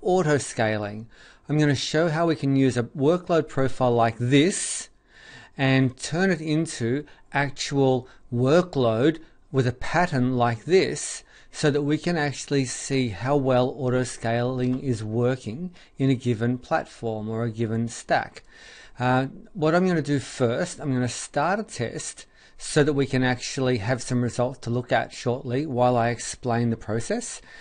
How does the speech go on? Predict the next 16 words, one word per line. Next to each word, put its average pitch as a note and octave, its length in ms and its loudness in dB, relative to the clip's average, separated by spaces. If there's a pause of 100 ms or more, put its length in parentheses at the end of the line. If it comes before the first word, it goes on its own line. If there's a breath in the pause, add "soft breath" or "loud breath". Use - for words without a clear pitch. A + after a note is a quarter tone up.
(360 loud breath)
Um, A#2+ 380 2
and C3 400 -2
when D#3 120 -2
I'm C3+ 120 0
starting F#3 480 0
this C#3 180 -4
test, B2+ 560 -2
I'm B2+ 240 -2
going A2+ 320 -4
to B2 540 -8
just - 240 -14
click C3+ 240 -12
on A#2+ 100 -10
this A#2 160 -12
button A#2+ 300 -12
here F#3+ 640 -8